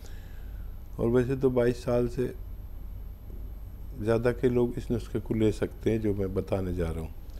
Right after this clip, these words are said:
देखिए, अच्छा नुस्खा है, एक बहुत कामयाब है। और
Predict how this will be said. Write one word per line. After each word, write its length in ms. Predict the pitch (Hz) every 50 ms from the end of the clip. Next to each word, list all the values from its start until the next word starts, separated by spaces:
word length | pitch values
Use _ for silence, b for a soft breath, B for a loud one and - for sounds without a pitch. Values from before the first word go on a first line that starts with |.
| B B B B B B B B B B B B B -
देखिए, 200 | 147 156 175 190
अच्छा 440 | 170 156 147 - - - - 175 180
नुस्खा 400 | 165 151 123 - - - 120 104
है, 140 | 98 101 101
एक 240 | 104 98 95 - -
बहुत 280 | 101 - 107 110 117 - - - - - - - - - - - - - - -
कामयाब 480 | 113 110 110 110 110 110 107 104 98
है। 180 | 95 95 101 - - - - - - - - - - - - - - - - - - -
और 480 | 98 98 98 95 98 98 101 101 -